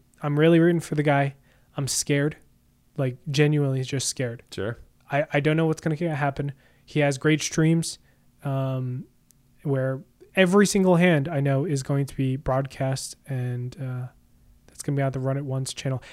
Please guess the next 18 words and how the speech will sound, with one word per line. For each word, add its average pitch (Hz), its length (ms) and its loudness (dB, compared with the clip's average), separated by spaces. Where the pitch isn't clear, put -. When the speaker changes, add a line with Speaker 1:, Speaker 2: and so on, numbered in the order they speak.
Speaker 1:
Hey, 170 120 0
I 151 140 0
saw 196 260 4
on 165 220 2
f-, - 160 -6
some 156 200 0
forums 160 440 0
that 135 260 -4
Run 143 180 0
It 175 160 -2
Once 147 500 -4
is, 131 380 -4
uh, 127 300 -6
R 147 140 2
N 143 60 0
G 147 160 0
is 127 120 -2
rigged. 135 340 -2